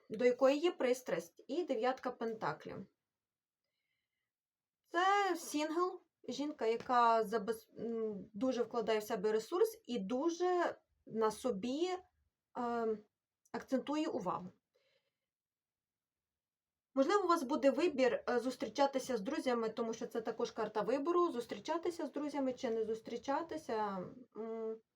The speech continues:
зараз будемо уточняти, але тут однозначно щось про йде зустріч, про воз'єднання і про друзів.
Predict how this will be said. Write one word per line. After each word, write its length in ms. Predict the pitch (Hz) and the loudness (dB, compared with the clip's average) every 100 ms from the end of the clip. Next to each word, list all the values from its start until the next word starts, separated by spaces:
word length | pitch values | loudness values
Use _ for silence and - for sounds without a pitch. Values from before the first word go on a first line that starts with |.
| _ _ _ _ _ _ _ 220 | _ _ _ _ _ _ _ -2
зараз 260 | 262 277 | 2 2
будемо 340 | 220 254 247 247 | 2 2 4 2
уточняти, 560 | 247 - 269 330 415 349 | 2 -2 0 2 4 6
але 240 | 233 220 | 6 6
тут 180 | 220 247 | 4 2
однозначно 580 | 240 226 226 320 330 247 | 0 2 2 0 0 -2
щось 240 | 269 277 | -2 -2
про 240 | - 254 226 | 0 4 6
йде 280 | 185 202 | 6 2
зустріч, 400 | 202 339 - 277 | 2 0 -2 -6
про 200 | - 220 | -4 -2
воз'єднання 540 | 202 190 285 294 226 214 | 0 -2 -2 0 0 0
і 40 | |
про 160 | 214 196 | -2 -4
друзів. 380 | 196 180 175 | -2 -2 -4